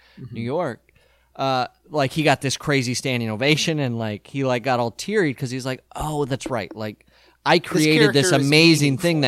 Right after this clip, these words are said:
Speaker 2: that people can relate to and love."
Speaker 1: Yeah.
Speaker 2: And wh-, why was I trying to do, like, why was I trying to step away from it for all these years? That being said, had he not stepped away from it,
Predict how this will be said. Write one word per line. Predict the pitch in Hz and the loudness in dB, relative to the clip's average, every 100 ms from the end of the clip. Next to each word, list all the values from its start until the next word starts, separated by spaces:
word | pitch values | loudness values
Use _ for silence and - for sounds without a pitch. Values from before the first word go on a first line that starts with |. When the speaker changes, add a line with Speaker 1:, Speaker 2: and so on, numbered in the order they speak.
| 120 | 0
Speaker 2:
that | |
people | 147 135 135 | -2 -2 -4
can | - 113 | -4 -6
relate | 113 131 156 - | -2 0 -2 -2
to | 117 107 | -6 -4
and | 107 107 | -4 -2
love." | 143 139 110 107 | 0 2 0 -4
Speaker 1:
Yeah. | 101 87 - _ _ 123 | -10 -14 -20 _ _ -4
Speaker 2:
And | 123 127 117 | -2 -2 -6
wh-, | 113 143 131 | -10 -10 -8
why | 131 147 | -2 0
was | 180 160 | 0 0
I | 147 | -2
trying | - 139 147 135 | -2 -4 -4 -4
to | 123 | -4
do, | 131 135 135 | -4 -2 -2
like, | 120 117 117 | -4 -6 -6
why | 123 139 | -2 0
was | 190 170 | 0 -2
I | 139 | -6
trying | 151 147 135 | -6 -6 -6
to | 120 | -6
step | - 135 | -8 -6
away | 135 190 214 | -2 0 -2
from | 131 107 | -4 -8
it | 101 | -8
for | 110 | -6
all | 107 | -6
these | 104 | -8
years? | 117 107 107 _ - - | -8 -10 -12 _ -20 -8
That | 147 131 | -4 -2
being | 143 135 | -2 -2
said, | 123 240 208 139 | 0 2 2 0
had | 143 143 | -2 0
he | 135 139 | 0 -2
not | 123 165 214 | -2 -2 -4
stepped | - 185 156 135 | -4 -2 -2 -4
away | 120 117 | -4 -4
from | 110 117 113 | -6 -10 -10
it, | 113 | -12